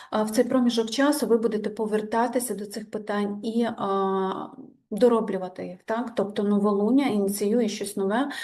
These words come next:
в питаннях, які досить і досить знайомі. Можливо, ви чекали підвищення, е, тому може бути також. А, Водолії, для вас я витягла карту на грудень місяць як підказку. Для вас це двійка пентаклей.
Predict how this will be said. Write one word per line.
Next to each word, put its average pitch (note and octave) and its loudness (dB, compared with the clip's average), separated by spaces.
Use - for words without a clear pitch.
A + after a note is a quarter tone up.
в - -20
питаннях, G#3+ 0
які - -4
досить G#3 -2
і - -6
досить G3+ -4
знайомі. G3+ 2
Можливо, G#3+ 0
ви G3+ -2
чекали A3 0
підвищення, G#3 -4
е, G3+ 0
тому G#3 2
може G#3+ 2
бути G3+ -4
також. G3 -2
А, A#3 6
Водолії, A#3 6
для A#3 4
вас C4+ 4
я A#3 4
витягла A3+ 2
карту G#3 -2
на G3 -8
грудень G3 -2
місяць G3+ -4
як F#3+ -6
підказку. C4 -2
Для G#3 -2
вас G#3+ -2
це G#3+ -8
двійка G3+ -4
пентаклей. C4+ 4